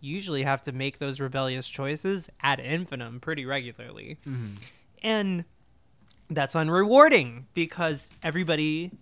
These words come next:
Speaker 1: is going to look at your rebellious choices and be like, "Wow,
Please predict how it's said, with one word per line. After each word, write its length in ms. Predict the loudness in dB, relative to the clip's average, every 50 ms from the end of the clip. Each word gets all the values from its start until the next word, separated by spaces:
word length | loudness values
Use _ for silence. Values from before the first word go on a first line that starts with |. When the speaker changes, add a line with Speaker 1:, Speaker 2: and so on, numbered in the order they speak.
| -20 _ -10
Speaker 1:
is 140 | -10 -6
going 300 | -2 0 0 0 0 -2
to 100 | -2 -4
look 200 | -4 -4 -4 -4
at 60 | -4 -6
your 140 | -4 -2
rebellious 500 | -2 -2 -2 -4 -6 -6 -6 -6 -6 -8
choices 580 | -8 -8 -8 -8 -8 -6 -4 -4 -4 -4 -6 -12 -10
and 180 | -8 -8 -6 -4
be 120 | -4 -2
like, 260 | -2 -2 -2 -2 0
"Wow, 380 | 4 6 8 8 6 6 2 -2